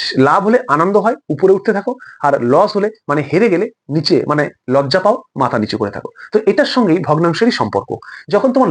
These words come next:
লাভ হবে উপরে উঠবে, এই লাভের সঙ্গে লবের সম্পর্ক, তার মানে লব হচ্ছে কি উপরে থাকবে, আর যখন হেরে যাবে হারার সঙ্গে হরের সম্পর্ক, মানে হর হলেই হেরে যায়, হেরে গেলেই নিচে থাকে, তাহলে হর হলো নিচে। তো এইরকম ভাবে তুমি যদি কখনো কোনো সংখ্যা দেখতে পাও, সেগুলোকে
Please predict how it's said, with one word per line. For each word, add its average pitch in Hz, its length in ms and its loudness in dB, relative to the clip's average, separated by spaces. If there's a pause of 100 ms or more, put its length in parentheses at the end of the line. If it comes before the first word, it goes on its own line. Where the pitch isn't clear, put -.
লাভ 190 200 2
হবে 240 120 0 (160)
উপরে 208 220 0
উঠবে, 226 180 0 (280)
এই 156 140 4
লাভের 160 260 2
সঙ্গে 214 140 2 (100)
লবের 147 240 2
সম্পর্ক, 208 280 0 (300)
তার 180 140 4
মানে 190 120 2 (120)
লব 175 220 4
হচ্ছে 214 240 -4
কি 247 140 0
উপরে 202 220 -2
থাকবে, 208 200 -2 (520)
আর 139 80 2 (300)
যখন 220 160 2 (120)
হেরে 226 280 4
যাবে 180 180 2 (340)
হারার 185 280 -2
সঙ্গে 180 180 -2 (260)
হরের 175 280 2
সম্পর্ক, 135 300 -2 (260)
মানে 147 180 -2
হর 160 220 4
হলেই 214 220 2
হেরে 180 220 4
যায়, 285 120 2 (220)
হেরে 143 200 4
গেলেই 226 240 4
নিচে - 220 -4
থাকে, - 160 -12 (260)
তাহলে 131 220 -8
হর 127 180 0
হলো 196 200 4
নিচে। 92 180 -2 (280)
তো 190 60 2 (200)
এইরকম 269 400 4
ভাবে 233 140 2 (100)
তুমি 226 160 2
যদি 214 180 2
কখনো 196 260 0
কোনো 180 100 2 (100)
সংখ্যা 160 320 0
দেখতে 139 260 0
পাও, 269 120 2 (320)
সেগুলোকে 214 340 0